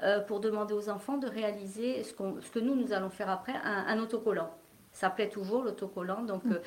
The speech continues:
Speaker 1: euh, on ne fait pas faire ça par une, une boîte de communication ou des infographistes spécialisés.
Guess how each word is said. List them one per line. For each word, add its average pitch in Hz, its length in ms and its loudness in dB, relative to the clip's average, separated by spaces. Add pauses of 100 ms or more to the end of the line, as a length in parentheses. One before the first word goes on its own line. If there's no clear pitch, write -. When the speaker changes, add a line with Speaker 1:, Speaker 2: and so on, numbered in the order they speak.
(280)
Speaker 1:
euh, 170 480 0
on 185 60 -2
ne 180 80 -2
fait 202 180 -2
pas 214 160 4
faire 226 300 0
ça 247 180 4
par 214 220 2
une, 196 160 0
une 185 360 0
boîte 214 220 -2
de 202 60 -2
communication 208 920 -2
ou 214 60 0
des 185 180 0
infographistes 196 720 0
spécialisés. 190 760 -4